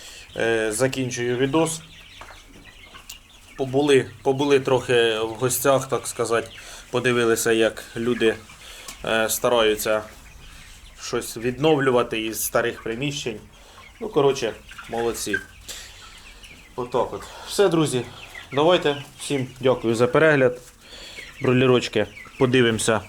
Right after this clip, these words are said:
буде експеримент у нас, підрощений бройлер. Узяли по підрахунках, тоді усе підрахую. Е, скажу вам, що до чого, скільки і як,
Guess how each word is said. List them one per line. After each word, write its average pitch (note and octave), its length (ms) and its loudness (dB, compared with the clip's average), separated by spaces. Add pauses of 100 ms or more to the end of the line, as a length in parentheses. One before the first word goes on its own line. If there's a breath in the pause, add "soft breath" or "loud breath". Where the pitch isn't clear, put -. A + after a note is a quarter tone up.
(120)
буде A2+ 260 4
експеримент B2+ 640 2
у A#2+ 60 2
нас, A2 260 -2 (140)
підрощений A2 600 2
бройлер. A#2+ 420 2 (680 loud breath)
Узяли A#2 500 4 (440)
по A#2 100 4
підрахунках, A#2+ 720 2
тоді A2 260 0
усе A2 280 4
підрахую. A2 680 2 (840 loud breath)
Е, G#2 760 4
скажу A2+ 480 2
вам, G2 220 2 (340)
що - 200 -2
до A2+ 140 0
чого, A#2 360 0
скільки A2+ 480 -4
і A2+ 100 -2
як, A2+ 200 2